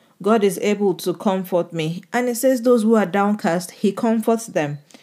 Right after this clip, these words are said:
And Isaiah fifty-one verse three also says, "For the Lord will comfort Zion. He will comfort all her waste places.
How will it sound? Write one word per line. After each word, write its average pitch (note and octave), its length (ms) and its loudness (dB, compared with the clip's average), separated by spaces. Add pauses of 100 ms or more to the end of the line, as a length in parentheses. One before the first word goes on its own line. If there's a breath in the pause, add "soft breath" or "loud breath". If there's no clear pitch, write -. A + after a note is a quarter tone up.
(180 soft breath)
And F3 180 -6
Isaiah A#3 440 2
fifty-one G3+ 560 -2
verse F3 180 -2
three F#3+ 220 -2
also F#3 240 -2
says, F3 400 -4
"For F#3+ 180 0
the F#3+ 160 0
Lord A#3+ 300 4
will G#3+ 100 2
comfort A3 500 0
Zion. E3+ 520 -2 (340 soft breath)
He - 80 -4
will G#3 160 6
comfort B3+ 580 0 (160)
all C4+ 300 4
her G#3 240 2
waste G#3+ 520 2
places. F#3 500 -2